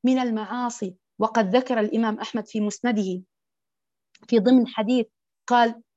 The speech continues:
"وجدت في خزائن بعض بني أمية حنطة". الحنطة الحبة بقدر نواة التمرة، تخيلي حنطة حبة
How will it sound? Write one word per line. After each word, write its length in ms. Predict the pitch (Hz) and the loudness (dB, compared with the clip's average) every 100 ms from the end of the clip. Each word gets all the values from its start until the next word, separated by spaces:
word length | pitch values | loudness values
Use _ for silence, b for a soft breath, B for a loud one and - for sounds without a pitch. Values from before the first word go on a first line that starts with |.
| _ _ - | _ _ 0
"وجدت 460 | 269 262 240 233 | 4 4 2 -2
في 160 | - 240 | -4 -10
خزائن 500 | - 214 262 269 226 | -6 -4 -4 -2 -4
بعض 440 | 190 247 262 214 - | -2 0 0 -4 -8
بني 360 | 180 254 277 254 - | -2 4 4 2 0
أمية 460 | 226 247 190 180 - _ | -2 -4 -6 -10 -14 _
حنطة". 720 | - - 349 311 - 202 180 _ _ _ _ _ - | -12 2 6 6 4 -2 -2 _ _ _ _ _ -4
الحنطة 720 | 208 - 370 330 - 214 226 _ _ _ - | -2 2 4 4 4 0 0 _ _ _ -2
الحبة 500 | 233 220 311 294 233 | -2 0 0 0 0
بقدر 400 | 233 247 294 285 | 0 0 2 2
نواة 340 | 226 226 254 254 | 2 0 0 -2
التمرة، 380 | - 262 226 202 | -6 -4 -4 -4
تخيلي 460 | 226 285 262 226 | -4 -2 0 0
حنطة 320 | 220 277 262 | 0 -2 -2
حبة 360 | 202 - 190 220 | -6 -6 -4 -4